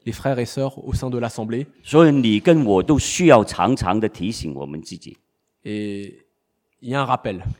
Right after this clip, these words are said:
Speaker 2: 就好像这个，这里诗人说，要求就是说，“上帝啊，你要使我的生命好像南地的河水浮流一样，重新的能够得到滋润，呃，使我能够更加的有生命力。”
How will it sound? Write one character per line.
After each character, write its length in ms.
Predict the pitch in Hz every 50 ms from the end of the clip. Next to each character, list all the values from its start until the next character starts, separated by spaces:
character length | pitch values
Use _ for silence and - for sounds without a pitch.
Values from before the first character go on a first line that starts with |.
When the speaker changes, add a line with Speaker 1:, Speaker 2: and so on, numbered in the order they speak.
| _ _ _ _ _ _ _ _ _ _ -
Speaker 2:
就 160 | - 165 151
好 160 | 123 104 101
像 240 | 95 127 147 131 127
这 140 | - - 151
个， 180 | 117 123 107
这 320 | 101 - - - - 156 139
里 140 | 123 107
诗 280 | 95 - - - 147 135
人 200 | 117 107 110 120
说， 420 | - - - 123 113 110 110 110 - - - - _ _
要 240 | - 131 143 131 131
求 180 | 123 - 104 101
就 160 | 104 113 113
是 80 | - -
说 240 | - 147 135 120
，“上 260 | 107 - - 170 143 123
帝 160 | 113 127 120
啊， 140 | 107 92 - - - - _ _
你 180 | - 104 110 110
要 180 | 135 139 120
使 220 | 87 - - - 127
我 140 | 131 113 101
的 100 | - -
生 220 | - - 131 120
命 200 | 117 117 117 107
好 220 | 85 92 95 90
像 360 | 90 - 127 120 110 104 95 92
南 340 | 92 85 85 90 101 117 131
地 240 | - - 175 165 135
的 140 | 107 110 98
河 420 | - - - 80 80 82 90 104
水 400 | 110 - - 90 82 73 67 - _ _ _ _ _ _
浮 420 | _ - - - - 87 87 101 120
流 300 | 120 90 82 80 90 101
一 120 | 104 107
样， 240 | 107 98 85 85 - -
重 360 | - - 90 92 95 110 120
新 300 | - - 156 143 123 113
的 200 | 110 95 82 - - - - _ _
能 160 | - 95 95 98
够 140 | 120 107
得 140 | - - 135
到 160 | 117 113 92
滋 300 | 85 - - - 185 165
润， 300 | 151 143 143 135 110 87 - - - - _ _ _ _
呃， 140 | - - -
使 320 | - - - - - 110
我 300 | 131 156 139 110 98 95
能 160 | 92 95 87
够 200 | 95 113 107 101
更 320 | 92 - - 135 123 117 110
加 200 | - 127 120 107
的 280 | 104 104 90 85 90 87
有 220 | 78 78 78 76
生 220 | 80 - - 139 120
命 200 | 120 117 110 113
力。” 280 | 123 101 - - -